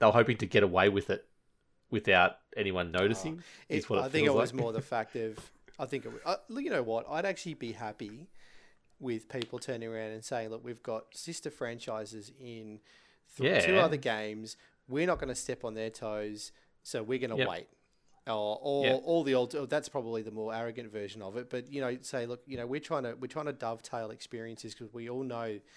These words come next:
Speaker 2: there's a lot of people that play these games one after another." Um,
Speaker 1: Yeah.
Speaker 2: and we would rather, you know, not compete with our, we've got enough to compete against. We'd rather not compete against our own,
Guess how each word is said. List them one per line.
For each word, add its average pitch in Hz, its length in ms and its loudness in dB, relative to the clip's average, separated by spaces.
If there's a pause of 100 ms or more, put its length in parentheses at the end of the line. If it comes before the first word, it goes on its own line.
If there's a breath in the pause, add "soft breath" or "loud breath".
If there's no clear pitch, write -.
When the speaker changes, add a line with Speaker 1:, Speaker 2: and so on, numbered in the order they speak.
(240 soft breath)
Speaker 2:
there's 107 140 -10
a 110 60 -8
lot 120 180 -2
of 131 120 -6
people 110 500 -8
that 110 180 -8
play 110 460 -6 (140)
these 107 220 -10
games 104 360 -10
one 120 180 -8
after 107 340 -8
another." 107 420 -8 (520 soft breath)
Um, 107 440 -8
Speaker 1:
Yeah. 202 180 -4
Speaker 2:
and 113 580 -4
we 123 120 -4
would 120 160 -4
rather, 117 420 -2 (140)
you 120 140 -10
know, 110 160 -8
not 123 240 -6
compete 123 500 -10
with 113 140 -6
our, 110 160 -4
we've 123 220 -8
got 131 120 0
enough 117 240 -4
to - 80 -16
compete 120 360 -8
against. 120 320 -10
We'd 120 80 -8
rather 127 200 -2
not 113 180 -8
compete 117 340 -10
against 113 340 -10
our 110 160 -6
own, 107 400 -10